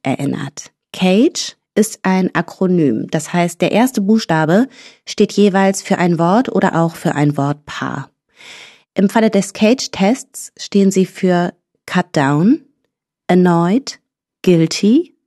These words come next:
und Eye Opener. Und passenderweise bedeutet Cage auf Deutsch übersetzt Käfig.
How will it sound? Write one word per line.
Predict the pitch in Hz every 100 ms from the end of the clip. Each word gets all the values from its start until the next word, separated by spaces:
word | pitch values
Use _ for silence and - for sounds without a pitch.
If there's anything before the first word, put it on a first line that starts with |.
| _
und | 214 214 214 - _ -
Eye | 175 156
Opener. | 135 135 - - - 147 _ _ _ _ _ _ -
Und | 175 -
passenderweise | 285 330 254 220 185 190 202 147 147 226 - - - -
bedeutet | 190 185 190 -
Cage | - 226 170 214 - - -
auf | 180
Deutsch | 170 190 220
übersetzt | 185 160 151 - - _ _ -
Käfig. | - 143 147 - - -